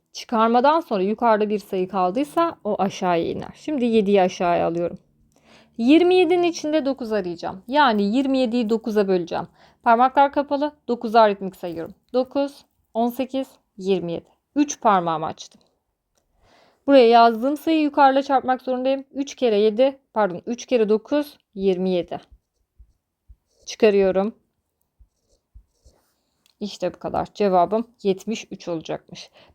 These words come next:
Bir sonrakine geçiyorum. Yine aynı şeyi yapacağım. Burada çok uzun uzun anlatacağım başlangıç seviyesi olduğu için. Şimdi yine bakıyorum arkadaşlar.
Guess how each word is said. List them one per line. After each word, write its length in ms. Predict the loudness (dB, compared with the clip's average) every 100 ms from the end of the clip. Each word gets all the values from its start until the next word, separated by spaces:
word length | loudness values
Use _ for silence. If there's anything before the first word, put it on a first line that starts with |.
| 2
Bir 120 | 2
sonrakine 560 | 2 0 0 -2 -6
geçiyorum. 380 | -6 -8 -8 -6
Yine 220 | -2 2
aynı 200 | 2 2
şeyi 200 | -2 -2
yapacağım. 460 | -2 -4 -4 -4 -2
Burada 180 | 0 0
çok 220 | 0 -2
uzun 220 | -2 -2
uzun 220 | -2 0
anlatacağım 640 | 2 2 0 -6 -4 -2 2
başlangıç 540 | 0 2 -2 -2 -6
seviyesi 420 | -6 -2 -2 -2
olduğu 220 | -2 -2 -4
için. 300 | -10 -14 -20 _ _ _ _ _ _ _ _ _
Şimdi 300 | 0 2 4
yine 300 | 2 2 4
bakıyorum 400 | 4 2 0 2
arkadaşlar. 640 | 2 0 -2 -4 0 0